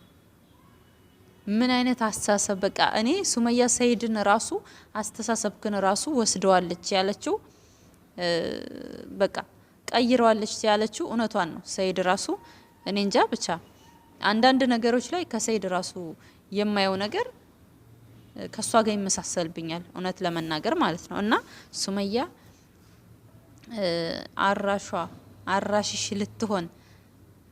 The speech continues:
አትችልም። እኛ ሱመያ ንግስት ናት፣ እንወዳታለን።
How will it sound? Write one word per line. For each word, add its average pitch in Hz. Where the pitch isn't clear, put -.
አትችልም። 175
እኛ 196
ሱመያ 190
ንግስት -
ናት፣ 175
እንወዳታለን። 175